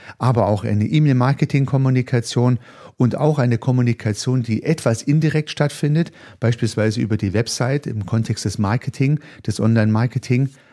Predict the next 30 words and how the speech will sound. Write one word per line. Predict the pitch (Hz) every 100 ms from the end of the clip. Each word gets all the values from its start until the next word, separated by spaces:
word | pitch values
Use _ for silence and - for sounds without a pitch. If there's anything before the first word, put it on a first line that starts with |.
| -
eine | 107 110
Kommunikation. | - 107 107 104 - 101 - 92 85 - _ _ _ - - - -
Weil | 120 127 120 - - -
gerade | - 110 156 139
im | - 123 110 101 - -
Online-Marketing | 131 147 143 131 139 151 - 139
ja | 110
auch | 104 139
Rückkanäle | 160 - 123 117 107 101 -
angeboten | 143 156 156 143 143 - 147 123
werden | 127 139 175
und | 131 107 - 107
Rückkanäle | 143 - 127 113 107
ja | 104
auch | 110 -
gewünscht | 101 135 - -
sind, | 143 147 - - - -
tritt | - 131 143
ja | 139
tatsächlich | 127 107 - - 110
auch | - 117
ein | - 110 101
Dialog | 101 95 127 -
ein. | 131 139 143 - - - -
Der | 104
Dialog | 107 101 123
kann | - 117
zwar | 107 101 92
zeitversetzt | - 123 - 151 - 151 -
sein, | 139 143 156